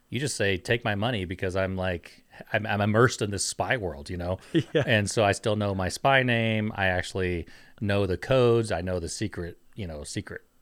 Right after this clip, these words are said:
Speaker 1: stuff they, they gave me. And I'm like, "There's probably, there's only probably a hundred of them." <laughs> So every, there's probably ten million people walking around with the same spy code that I had.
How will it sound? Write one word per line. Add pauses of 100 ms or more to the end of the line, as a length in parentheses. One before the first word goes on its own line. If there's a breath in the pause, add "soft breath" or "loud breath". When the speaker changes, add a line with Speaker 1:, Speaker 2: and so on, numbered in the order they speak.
(180)
Speaker 1:
stuff
they, (160)
they
gave
me.
And
I'm
like,
"There's
probably, (580 soft breath)
there's
only
probably
a
hundred
of
them."
<laughs>
So
every, (280 loud breath)
there's
probably
ten
million
people
walking
around
with
the
same (300)
spy
code
that
I
had.